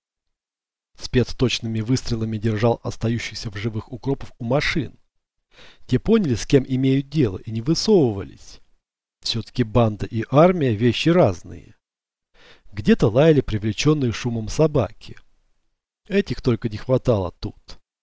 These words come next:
И в любой момент могло подойти подкрепление.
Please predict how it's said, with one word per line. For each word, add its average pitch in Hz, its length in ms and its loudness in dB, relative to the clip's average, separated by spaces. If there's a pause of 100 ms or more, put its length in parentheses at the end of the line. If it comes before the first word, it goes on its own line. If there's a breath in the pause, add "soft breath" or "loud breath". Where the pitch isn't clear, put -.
(120)
И 117 120 0
в 113 60 -2
любой 131 320 4
момент 143 420 0
могло 117 320 4
подойти 120 360 0
подкрепление. 113 920 2